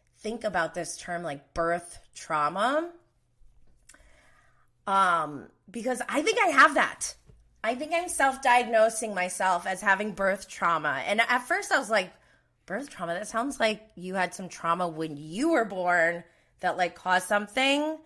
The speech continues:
But I guess it, the, in this context, they meant, like, birth trauma after you have a, like, going through giving birth is traumatic. And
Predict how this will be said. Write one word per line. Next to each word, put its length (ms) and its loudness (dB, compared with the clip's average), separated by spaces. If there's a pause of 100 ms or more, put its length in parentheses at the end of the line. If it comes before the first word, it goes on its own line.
(320)
But 440 8 (300)
I 100 0
guess 260 2
it, 240 -4 (240)
the, 320 -4
in 140 -4
this 180 -2
context, 520 -2
they 140 -2
meant, 280 -2
like, 300 -2 (200)
birth 380 0
trauma 720 2
after 420 0
you 320 -8
have 260 0
a, 180 -6 (680)
like, 180 -4 (300)
going 280 4
through 280 -6 (280)
giving 320 0
birth 300 8
is 180 -2
traumatic. 640 2
And 180 -4